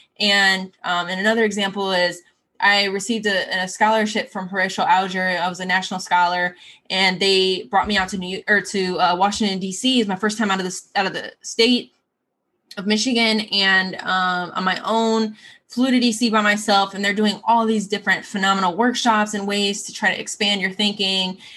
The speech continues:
And then they took me to Georgetown, and I remember walking around campus thinking,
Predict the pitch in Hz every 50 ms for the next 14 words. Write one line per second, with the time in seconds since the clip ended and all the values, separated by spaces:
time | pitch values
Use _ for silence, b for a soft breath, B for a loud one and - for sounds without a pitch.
0 | B B B 190 202 202 208 196 190 - 247 - - 226 208 196 185 180 190 233
1 | 254 254 254 - - 233 185 180 180 180 180 B B B B B B B _ _
2 | - 233 226 220 220 214 208 208 202 190 180 196 202 202 202 214 247 269 285 262
3 | 233 233 233 240 220 202 190 185 - 208 196 196 196 185 - - 190 190 185 196
4 | 190 180 180 175 175 175 -